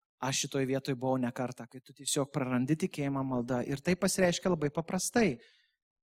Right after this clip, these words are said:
Savo gyvenime situacijas, įvykius, troškimus, e,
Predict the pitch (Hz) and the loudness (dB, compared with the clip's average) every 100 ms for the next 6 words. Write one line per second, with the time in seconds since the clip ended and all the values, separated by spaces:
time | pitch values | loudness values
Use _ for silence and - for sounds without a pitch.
0 | - - 196 190 220 165 170 147 147 151 | -2 6 8 8 6 4 2 4 4 4
1 | 156 127 135 143 - 139 147 170 175 - | 4 2 0 -2 -4 0 0 2 0 2
2 | 147 - - 180 170 170 - 143 - - | 0 0 0 2 2 0 0 0 0 -4
3 | _ _ - 151 147 - - 170 170 190 | _ _ -2 2 4 2 2 2 6 6
4 | 180 - - _ _ _ 127 | 6 2 -2 _ _ _ 0